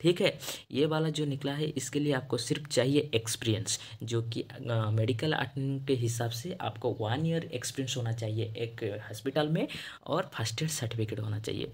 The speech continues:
बस। इतना जो ग्रुप सी का, ए, ग्रुप सी के अंडर में आता है, जो नर्सिंग का,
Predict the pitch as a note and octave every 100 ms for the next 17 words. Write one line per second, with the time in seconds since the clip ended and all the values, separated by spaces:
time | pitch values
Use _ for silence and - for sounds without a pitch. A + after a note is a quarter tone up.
0 | G2+ - - - - - A#2+ - D3 D#3
1 | D3 C#3 C3 D3+ - - D#3+ F3+ D3 C#3
2 | B2+ A#2+ A#2 C3+ - C#3+ D3 C#3 A#2+ A#2
3 | A#2 A2+ G#2+ G#2+ A2+ A2 A2 A2 G#2+ G#2
4 | G#2+ G#2+ - A2+ A2+ A2